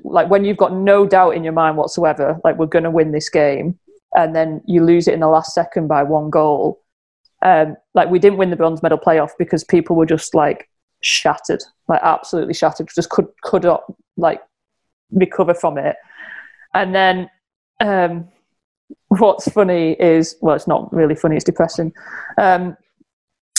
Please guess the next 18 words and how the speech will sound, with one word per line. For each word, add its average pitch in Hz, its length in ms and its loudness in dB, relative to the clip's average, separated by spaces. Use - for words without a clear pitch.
that 208 180 4
happened 202 260 0
in 185 80 -4
twenty 180 220 2
fourteen. 170 720 0
Every 214 280 -2
Super 214 300 -4
League 202 160 2
final 180 300 4
I'd 160 180 2
played 175 260 2
in, 160 80 -2
I'd, 156 160 0
I'd 165 200 0
won 165 380 0
until 165 540 0
twenty 165 320 0
sixteen. 180 800 0